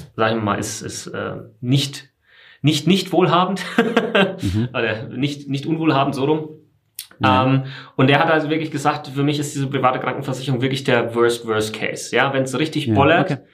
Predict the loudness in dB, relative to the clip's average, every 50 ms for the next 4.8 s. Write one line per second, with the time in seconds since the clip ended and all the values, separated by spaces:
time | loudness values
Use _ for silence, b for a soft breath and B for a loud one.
0 | b b b -2 0 2 2 2 0 0 -2 -2 -2 -4 -2 -2 0 0 2 2
1 | 2 2 0 0 -2 -4 -4 -4 -4 0 2 2 4 4 2 2 2 2 2 2
2 | 0 -2 -4 -4 -4 -2 -2 -2 -2 -6 -10 -16 -12 -8 -6 -4 -2 -2 -2 -2
3 | -2 -2 -2 0 2 2 2 2 2 2 2 2 2 0 0 -2 -2 0 0 0
4 | 0 0 -2 -2 -2 -2 -2 0 0 -2 -2 -2 -2 -2 -2 -4